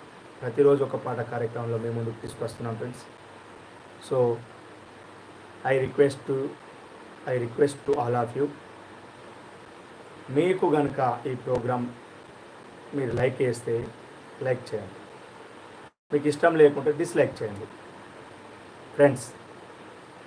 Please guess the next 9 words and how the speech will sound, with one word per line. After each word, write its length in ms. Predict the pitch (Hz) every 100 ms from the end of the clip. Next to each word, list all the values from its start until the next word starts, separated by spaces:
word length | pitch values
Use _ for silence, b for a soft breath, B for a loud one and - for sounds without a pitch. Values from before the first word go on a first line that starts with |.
| - - - - - - - - - - - - - -
లైక్ 180 | 151 180 -
చేయడం 240 | 180 180 175
వల్ల 120 | 170 156
లాభం 260 | 151 156 147
ఏమంటే 320 | 127 117 127 196 285 - - - - - - - - - - - -
కొంతమందికి, 540 | 143 151 139 127 127 151
ఇంకొంతమందికి 720 | 165 165 151 143 127 123 180 220 139
YouTube 300 | 135 131 123 127
వారు 160 | 123